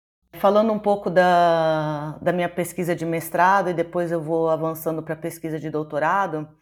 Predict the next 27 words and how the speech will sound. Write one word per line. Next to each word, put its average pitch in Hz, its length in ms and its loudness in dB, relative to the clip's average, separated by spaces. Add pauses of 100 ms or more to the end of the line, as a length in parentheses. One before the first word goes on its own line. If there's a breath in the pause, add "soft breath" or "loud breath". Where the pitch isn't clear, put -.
(440 soft breath)
parece 190 380 2
que - 80 -2
a - 20 0
minha 190 120 -2
pesquisa 190 460 -6
do, 160 120 -8
do 170 240 -4
mestrado 175 480 -2
não 175 120 -6
tem 185 180 -2
muita 180 260 -4
relação 160 640 -2
com 170 80 -2
a 156 40 4
do 156 140 -4
doutorado, 156 640 2
mas 160 220 -4
mais 165 200 -4
pra 165 140 -4
frente 165 300 -10
eu 160 60 -2
explico 160 420 -8
essa 151 180 -6
relação 147 460 -2
entre 147 220 -4
as 135 160 0
duas, 165 420 0